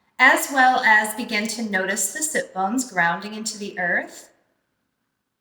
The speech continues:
Notice the spine sitting up nice and tall.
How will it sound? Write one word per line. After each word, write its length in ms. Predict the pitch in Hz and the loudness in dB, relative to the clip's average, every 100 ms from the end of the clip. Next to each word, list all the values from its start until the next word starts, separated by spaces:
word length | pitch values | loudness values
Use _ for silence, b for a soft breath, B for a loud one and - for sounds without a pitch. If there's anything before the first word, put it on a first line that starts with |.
| _ _ _ _ _ _ _ _ _ _ _ _ _ _ _ - | _ _ _ _ _ _ _ _ _ _ _ _ _ _ _ -8
Notice 560 | 208 202 202 202 - | -2 0 0 -2 -4
the 80 | - | -4
spine 800 | - - - 180 180 185 233 339 | -4 -4 -4 -4 -4 -6 -4 -4
sitting 320 | 339 208 202 | -4 -6 -4
up 220 | 190 190 180 | -4 -6 -10
nice 360 | 180 180 - | -10 -8 -6
and 160 | 190 180 | -6 -10
tall. 680 | - 262 269 269 269 269 | -6 -2 -2 -4 -10 -12